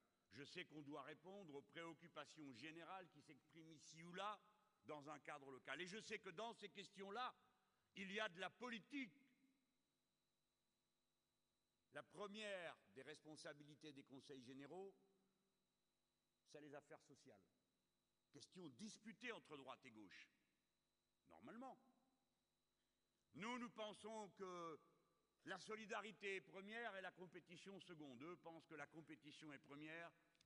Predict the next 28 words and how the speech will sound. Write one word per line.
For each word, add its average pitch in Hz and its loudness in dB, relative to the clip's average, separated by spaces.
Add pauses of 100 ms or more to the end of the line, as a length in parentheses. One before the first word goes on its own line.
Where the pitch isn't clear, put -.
et 131 -4
la 139 0
solidarité 135 -6
seconde. 104 -10 (1040)
Si 190 2
bien 196 4
que 190 0
chaque 196 6
fois 202 2
qu'on 185 -4
veut 180 0
mettre 175 0
un 175 0
euro 180 0 (680)
dans 151 2
les 165 0
crèches 196 4
pour 147 -8
socialiser 175 2
la 156 4
petite 139 -4
enfance, 180 0
ils 143 -4
pensent 160 -2
qu'on 156 -2
veut 147 0
les 156 2
bolcheviser. 143 0